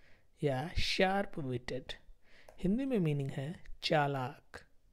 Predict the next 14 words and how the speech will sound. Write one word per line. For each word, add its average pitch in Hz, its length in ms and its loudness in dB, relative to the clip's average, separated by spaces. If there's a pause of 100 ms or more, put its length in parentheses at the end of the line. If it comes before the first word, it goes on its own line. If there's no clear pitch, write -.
(100)
कपटी, 147 560 0 (280)
होशियार। 147 840 2 (840)
चलिए 135 540 0
इसको 160 220 -2
एग्जांपल 147 480 2
से 147 120 -6
समझते - 440 -8
हैं। 151 220 -10 (720)
He 233 240 4
was 196 440 4
a 156 200 4
shrewd 185 640 2
businessman 139 800 -2 (500)
who 160 160 2